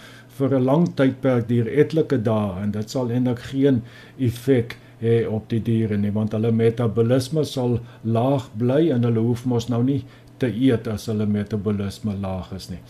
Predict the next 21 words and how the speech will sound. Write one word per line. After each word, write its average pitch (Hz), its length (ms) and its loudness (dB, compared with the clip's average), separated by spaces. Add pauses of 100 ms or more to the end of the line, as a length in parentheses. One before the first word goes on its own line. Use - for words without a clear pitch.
(540)
Nou 143 120 0
kom 196 300 4
ons 196 200 2
gesels 170 600 0
nou 143 120 2
om 139 100 0
af 151 200 -4
te 165 120 0
sluit 151 320 -2
oor 127 160 -2
iets 113 280 -4
anders. 180 540 -2 (140)
Marie 135 600 4 (200)
noem 135 340 4
dat 135 260 2
sy 131 280 2 (300)
gedroogde 135 960 2 (220)
meelwurms 135 880 2 (140)
by 117 60 -2
'n 113 180 0
troeteldierwinkel, 151 1040 2